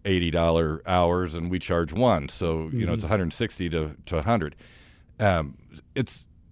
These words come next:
Speaker 1: you're working with the guys that know what to do, how to do it. They've done it before, and, um, it gets done right and with factory parts and,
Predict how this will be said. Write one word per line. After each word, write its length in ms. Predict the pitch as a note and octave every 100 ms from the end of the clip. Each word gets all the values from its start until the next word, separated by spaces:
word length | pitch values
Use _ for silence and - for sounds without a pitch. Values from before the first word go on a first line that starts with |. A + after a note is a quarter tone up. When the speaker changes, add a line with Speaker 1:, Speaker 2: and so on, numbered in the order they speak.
| - - - - -
Speaker 1:
you're 220 | - A#2+
working 400 | A2+ C#3+ C#3+ C3
with 120 | A#2
the 60 | F#2+
guys 340 | F#2 A2+ A2+ F2+
that 80 |
know 160 | F#2 F#2+
what 240 | G2 A2
to 100 | -
do, 420 | F#2+ G#2 G2+ G2 F#2
how 200 | G#2 G2+
to 100 | F2
do 260 | F2+ F2+
it. 180 | F2 E2 - - - - - -
They've 200 | F#2 E2
done 180 | G#2 G#2+
it 80 |
before, 680 | G2+ G2 G#2 F2+ F2 F2 E2+ - - - - -
and, 540 | F#2 F2+ E2+ D#2 D#2+ - - -
um, 440 | F#2+ E2 C#2+ C2+ B1 - - -
it 160 | G2 E2
gets 200 | G#2 -
done 200 | G#2+ G2+
right 380 | F#2+ F#2 F#2 -
and 180 | E2+ E2+
with 180 | D#2+ -
factory 440 | G2+ F#2+ - F#2+
parts 600 | - E2+ E2 - - - -
and, 480 | E2 D#2 D2+ D2